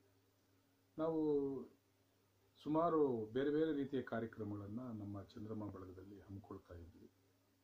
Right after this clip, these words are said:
ಹಿಂದೆ ಒಂದು ಜಾಲತಾಣ ಕವಿಗಾಯನ ಅನ್ನೋ ಒಂದು ಕಾರ್ಯಕ್ರಮ ಮಾಡಿದ್ವಿ. ಅದು ಬಹಳ ವಿಭಿನ್ನವಾಗಿತ್ತು, ಒಳ್ಳೆಯ ಹೆಸರಾಯ್ತು. ಮತ್ತೆ ಅದರಲ್ಲಿ ಬಂದ ಹಾಡುಗಳನ್ನೆಲ್ಲ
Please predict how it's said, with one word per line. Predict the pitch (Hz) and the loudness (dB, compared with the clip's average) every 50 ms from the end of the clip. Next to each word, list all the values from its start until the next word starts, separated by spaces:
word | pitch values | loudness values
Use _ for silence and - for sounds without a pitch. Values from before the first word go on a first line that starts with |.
| _ _ _ _ _ _ _ | _ _ _ _ _ _ _
ಹಿಂದೆ | - 127 147 143 151 151 143 135 127 120 113 110 107 104 101 - - _ _ _ _ _ _ _ _ _ _ _ _ _ - | -4 -2 2 6 8 8 8 8 6 2 2 0 -2 -4 -8 -14 -20 _ _ _ _ _ _ _ _ _ _ _ _ _ -10
ಒಂದು | 110 110 110 110 110 107 104 104 104 101 98 98 98 95 - - - _ _ _ _ _ _ _ _ _ _ - - | -8 -6 -4 -4 -2 -2 -4 -4 -6 -6 -8 -10 -12 -14 -16 -20 -20 _ _ _ _ _ _ _ _ _ _ -8 -4
ಜಾಲತಾಣ | 131 120 127 139 143 143 139 - 139 135 135 135 139 | -2 0 2 2 2 0 0 0 0 0 2 0 0
ಕವಿಗಾಯನ | 127 - 127 123 127 123 120 123 117 117 113 113 | -2 0 0 2 2 2 2 0 0 0 0 0
ಅನ್ನೋ | 110 107 107 104 | -2 -2 -4 -4
ಒಂದು | 104 101 104 | -6 -6 -8
ಕಾರ್ಯಕ್ರಮ | - 107 101 101 98 - - 101 101 104 107 107 101 92 90 92 95 95 | -8 -8 -8 -8 -8 -8 -8 -6 -6 -6 -6 -6 -8 -8 -12 -16 -14 -10
ಮಾಡಿದ್ವಿ. | 98 101 101 127 - - 98 104 127 151 - _ _ _ _ _ _ _ _ _ _ _ _ - | -8 -8 -8 -8 -8 -10 -10 -10 -10 -10 -12 _ _ _ _ _ _ _ _ _ _ _ _ -14
ಅದು | 104 104 120 120 | -10 -6 -4 -4
ಬಹಳ | 110 101 104 101 101 101 | -4 -4 -6 -6 -6 -6
ವಿಭಿನ್ನವಾಗಿತ್ತು, | 98 95 98 95 113 110 107 107 104 101 98 98 101 - - 123 | -6 -8 -6 -6 -4 -4 -4 -4 -4 -6 -6 -8 -10 -8 -8 -6
ಒಳ್ಳೆಯ | 110 101 104 107 110 104 98 | -6 -4 -4 -4 -4 -4 -4
ಹೆಸರಾಯ್ತು. | 98 92 - - 107 101 98 95 92 - - 135 - - 131 | -8 -10 -8 -8 -8 -8 -8 -10 -12 -14 -16 -16 -14 -12 -12
ಮತ್ತೆ | 123 117 - 135 | -12 -8 -6 -4
ಅದರಲ್ಲಿ | 123 120 123 131 127 127 | -4 -2 -2 -2 -2 -2
ಬಂದ | 120 117 131 151 156 160 | -2 -4 -4 -4 -2 -2
ಹಾಡುಗಳನ್ನೆಲ್ಲ | 151 - - 117 127 135 131 123 123 117 113 110 113 120 | -4 -2 -2 -2 0 0 0 0 0 0 0 0 0 -2